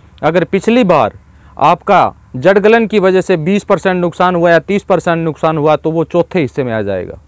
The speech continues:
यानी कहने की बात ये है, अगर बीस परसेंट भी आपका जड़ गलन की वजह से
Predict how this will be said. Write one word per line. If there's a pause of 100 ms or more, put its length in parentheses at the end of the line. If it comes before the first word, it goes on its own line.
(460)
यानी
कहने
की
बात
ये
है,
अगर (160)
बीस
परसेंट
भी
आपका
जड़
गलन
की
वजह
से